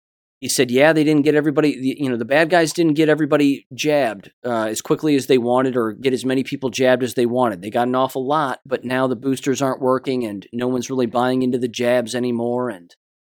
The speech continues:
you know, that's the way that it is. So what are they gonna do next? The next thing they're gonna do is come after the internet, and they're gonna come after the banking,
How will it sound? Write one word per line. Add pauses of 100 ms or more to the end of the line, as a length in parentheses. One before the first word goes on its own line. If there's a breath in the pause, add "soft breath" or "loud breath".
(420)
you
know,
that's
the
way
that
it
is.
So
what
are
they
gonna
do
next? (560)
The
next
thing
they're
gonna
do (640)
is
come
after
the
internet, (440)
and
they're
gonna
come
after
the
banking,